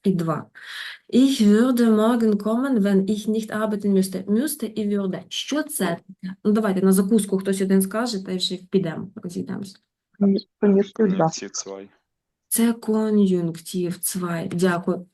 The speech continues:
Speaker 1: Кінець. Ви бачите, на правильне дієслово ви вчите, я сподіваюся. Ода чи вчіть неправильні дієслова. Завтра я вас чекаю з гебраухом, вживанням кон'юнктива.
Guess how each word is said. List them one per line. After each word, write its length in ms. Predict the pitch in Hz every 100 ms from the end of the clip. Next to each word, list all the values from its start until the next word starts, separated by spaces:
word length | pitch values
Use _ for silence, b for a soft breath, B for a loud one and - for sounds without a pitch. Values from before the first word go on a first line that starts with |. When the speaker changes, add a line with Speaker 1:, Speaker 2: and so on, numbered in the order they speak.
| -
Speaker 1:
Кінець. 680 | 302 311 330 311 - - _ _
Ви 160 | - 240
бачите, 460 | 254 285 285 - 226 B -
на 80 | 233
правильне 340 | 277 285 277
дієслово 400 | 226 247 269 285
ви 100 | 269
вчите, 260 | 262 254 311
я 100 | 311
сподіваюся. 800 | 311 202 190 185 175 180 190 196 190 _ _ _ _
Ода 500 | 208 196 214 240 262 _ _ _ _
чи 380 | - 233 226 240 - _ _ _ _
вчіть 220 | - 240 254
неправильні 380 | 269 208 226
дієслова. 420 | 220 208 208 190 185
Завтра 460 | 196 185 240 269 302
я 180 | 233 233
вас 200 | 220 -
чекаю 560 | 202 214 226 254 233
з 240 | 185 175 190 233 269 262 - -
гебраухом, 1040 | 185 196 185 202 214 190 185 180 165 165 - _ _ _ _
вживанням 760 | 185 175 190 185 202 240 247 220
кон'юнктива. 960 | 214 214 214 208 - - 185 185 196